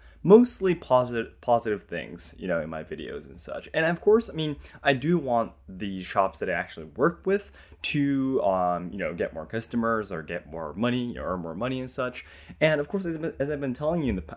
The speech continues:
in my previous podcast, that if I really, really don't like a facility, I can't, I will, uh, quit posting it, no matter how much time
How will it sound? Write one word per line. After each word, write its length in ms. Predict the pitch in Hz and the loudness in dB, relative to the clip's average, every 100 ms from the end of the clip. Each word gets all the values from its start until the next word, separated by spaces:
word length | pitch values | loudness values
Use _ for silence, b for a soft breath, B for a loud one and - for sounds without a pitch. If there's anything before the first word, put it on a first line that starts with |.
| - | -10
in 120 | 104 | -6
my 120 | 95 | -6
previous 420 | 92 110 98 95 - | -6 -6 -4 -4 -4
podcast, 600 | - 117 - 104 92 - | 2 2 2 -6 -6 -4
that 140 | 95 | -2
if 100 | 113 | 0
I 80 | 160 | 0
really, 560 | 135 98 101 127 135 123 | 0 -2 0 0 0 -2
really 380 | 95 92 107 | -6 -6 -6
don't 400 | 98 - 95 90 | -6 -4 -4 -4
like 220 | 82 87 98 | -8 -8 -8
a 40 | |
facility, 540 | 117 131 127 143 151 | -10 -6 -6 -4 -4
I 160 | - 110 | 0 -2
can't, 380 | 90 - 110 - | -2 -6 -4 -2
I 140 | 101 | -4
will, 400 | 98 110 110 107 90 | 0 2 4 2 -2
uh, 120 | 87 | -4
quit 360 | - - 90 | -4 -4 -4
posting 420 | - 87 - 82 73 | -2 -6 -6 -8 -8
it, 140 | 69 | -6
no 80 | 90 | -2
matter 220 | 92 90 | 0 0
how 180 | 98 98 | 0 0
much 260 | 95 90 | 0 -4
time 360 | - 82 85 | -6 -6 -6